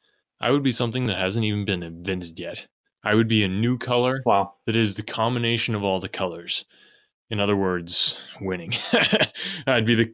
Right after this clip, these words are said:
Speaker 1: the color winning. If winning had a
Speaker 2: I think
Speaker 1: color,
Speaker 2: that's,
Speaker 1: that'd
Speaker 2: that's
Speaker 1: be me.
Speaker 2: white.
Speaker 1: <laughs> All right. Okay, good stuff, good stuff.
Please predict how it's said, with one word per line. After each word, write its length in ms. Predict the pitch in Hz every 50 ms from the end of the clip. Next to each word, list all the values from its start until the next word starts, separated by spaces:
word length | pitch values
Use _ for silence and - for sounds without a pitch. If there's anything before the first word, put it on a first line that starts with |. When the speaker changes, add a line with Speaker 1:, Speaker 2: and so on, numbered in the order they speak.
| _ -
Speaker 1:
the 120 | - 120
color 320 | 110 - 151 147 160 156 143
winning. 260 | 139 123 101 92 87 92
If 100 | - 104
winning 280 | 107 123 135 151 156 151
had 100 | 139 147
a 20 |
Speaker 2:
I 40 | 147
think 80 | 139 -
Speaker 1:
color, 220 | 147 151 151 180
Speaker 2:
that's, 200 | 208 190 - -
Speaker 1:
that'd 80 | - _ _ _ _ _ - - _ _
Speaker 2:
that's 180 | - 104 - 95
Speaker 1:
be 60 | 107
me. 200 | 135 139 131 127 - _ - - -
Speaker 2:
white. 200 | 208 175 131 - - - - - - - - _
Speaker 1:
<laughs> 60 | -
All 200 | 113 110 110 104
right. 560 | 101 98 101 104 107 104 98 95 - - - - - - _ _ -
Okay, 260 | 185 196 170 156 113 104
good 460 | 101 175 185 180 175 160 156 - -
stuff, 400 | - - - 135 120 117 117 -
good 200 | - 127 117 110
stuff. 360 | - - 113 98 98 -